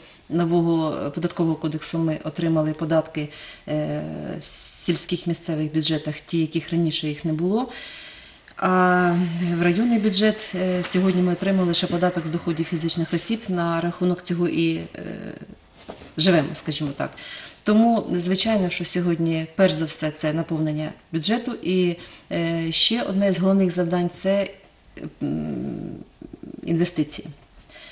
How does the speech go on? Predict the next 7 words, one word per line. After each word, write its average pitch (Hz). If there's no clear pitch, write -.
Інвестиції. 185
І, 196
е, 175
сьогодні 185
ми 175
працюємо 170
над, 175